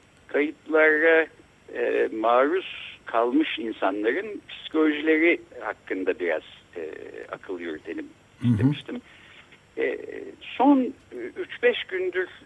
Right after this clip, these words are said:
Speaker 1: e, şöyle medyaya bir baktığımız zaman aslında, e, bu kayıtların değişik sonuçlara yol açtığını görüyoruz. Yani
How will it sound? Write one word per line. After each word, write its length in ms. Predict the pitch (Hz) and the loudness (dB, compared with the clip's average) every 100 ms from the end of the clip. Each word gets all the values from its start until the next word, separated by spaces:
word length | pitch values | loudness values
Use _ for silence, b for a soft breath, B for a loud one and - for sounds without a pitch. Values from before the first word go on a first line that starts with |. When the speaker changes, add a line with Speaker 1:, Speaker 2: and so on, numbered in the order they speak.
| - | -8
Speaker 1:
e, 340 | 147 131 - - | -6 -6 -10 0
şöyle 200 | 190 175 | 2 4
medyaya 440 | 156 160 175 170 | 4 4 4 2
bir 120 | 170 | 4
baktığımız 500 | 160 160 - 202 247 | 4 4 2 -4 -4
zaman 320 | 233 160 117 440 - | 0 0 2 -2 -4
aslında, 560 | 185 - 151 117 170 - b b b b - | -6 -2 -2 0 -2 -4 b b b b -8
e, 300 | 120 120 - - - _ - | -4 -4 -4 -8 -12 _ -18
bu 340 | 143 240 233 - | -4 -4 -4 -4
kayıtların 680 | - 135 135 - 151 220 196 | 0 0 0 -2 -2 -2 0
değişik 340 | 151 156 233 - | 0 0 -4 -12
sonuçlara 640 | - - 147 151 - 160 | -14 -4 -2 -2 2 6
yol 220 | 165 120 | 6 6
açtığını 520 | 98 90 - 98 85 76 - _ _ _ _ _ | 4 2 -4 -6 -6 -8 -14 _ _ _ _ _
görüyoruz. 640 | 107 92 82 - - - b b b _ | -6 -4 -4 -8 -14 -18 b b b _
Yani 440 | 127 123 123 123 | 4 4 4 -2